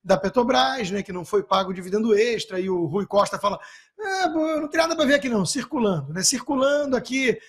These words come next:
tudo normal, é, tá dentro das regras do jogo, não entendo essa histeria do mercado", e o Lula foi lá e chamou o mercado de essa, essa entidade mítica, né, como se fosse um C N P J ou um S-,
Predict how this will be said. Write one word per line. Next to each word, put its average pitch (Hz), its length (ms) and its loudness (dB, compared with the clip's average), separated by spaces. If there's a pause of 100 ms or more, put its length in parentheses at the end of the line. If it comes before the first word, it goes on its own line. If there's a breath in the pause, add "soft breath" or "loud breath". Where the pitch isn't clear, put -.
(180 loud breath)
tudo 247 160 2
normal, 185 720 0
é, 170 200 -10 (220 loud breath)
tá 208 140 2
dentro 247 220 4
das 220 100 2
regras 214 260 -2
do 185 120 -4
jogo, 247 340 2
não 247 60 -4
entendo 214 560 -2
essa 170 360 -4 (140 loud breath)
histeria 214 580 2
do 185 120 -2
mercado", 220 440 4
e 269 60 2
o 269 60 -2
Lula 233 280 0
foi 226 160 0
lá 196 140 2
e 196 40 -4
chamou 208 260 -2
o 208 40 -2
mercado 185 480 -2 (480 soft breath)
de 190 640 0
essa, 202 260 -2 (140)
essa 180 180 -2
entidade 185 400 2
mítica, 175 640 -2
né, 180 160 0 (360 soft breath)
como 180 160 -6
se - 80 -4
fosse 196 200 2
um 202 60 -2
C - 160 -2
N 202 140 0
P 185 180 -2
J 196 500 2 (280 soft breath)
ou 202 220 4
um 202 40 2
S-, 202 240 0